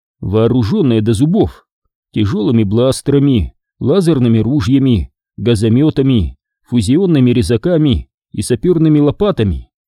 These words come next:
Атуарре воскликнула: «О, как трогательно! Вы только взгляните! Мои дорогие, они выслали нам навстречу охрану!»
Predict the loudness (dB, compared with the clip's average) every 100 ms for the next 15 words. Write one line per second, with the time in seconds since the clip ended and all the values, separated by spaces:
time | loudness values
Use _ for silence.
0 | _ _ _ _ _ _ _ _ _ -4
1 | -4 -2 0 2 2 0 -2 -4 -2 -4
2 | -2 -2 -4 -4 -10 _ _ _ _ -4
3 | 0 0 -2 -2 -2 -2 -2 2 4 4
4 | 4 2 2 4 0 -2 -10 _ _ -6
5 | -2 -2 0 0 0 2 2 4 4 2
6 | -2 -4 -8 _ _ _ _ _ _ -4
7 | -2 -2 0 0 2 0 0 2 4 4
8 | 2 -2 _ _ -2 0 2 0 0 0
9 | 0 2 0 0 -2 -2 0 -2 -2 0
10 | 2 2 2 -2 -4